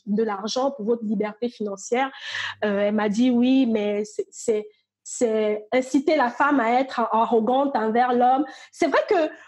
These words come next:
aujourd'hui, on voit beaucoup de femmes, une fois qu'elles gagnent l'argent, c'est, voilà, elles, elles parlent un peu mal et tout.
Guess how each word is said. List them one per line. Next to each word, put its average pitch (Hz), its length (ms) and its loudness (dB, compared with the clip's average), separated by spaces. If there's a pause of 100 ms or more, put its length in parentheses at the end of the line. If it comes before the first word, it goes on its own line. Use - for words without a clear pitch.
(140)
aujourd'hui, 294 360 4
on 370 100 4
voit 302 140 4
beaucoup 302 240 0
de 294 100 2
femmes, 330 420 2
une 285 100 2
fois 285 140 0
qu'elles 262 220 2
gagnent 240 220 2
l'argent, 247 540 0
c'est, - 640 -4
voilà, 208 380 0
elles, 202 320 -4
elles 208 80 -10
parlent 233 300 -2
un 208 100 -2
peu 247 200 0
mal 247 400 2
et 214 140 -2
tout. 294 180 -2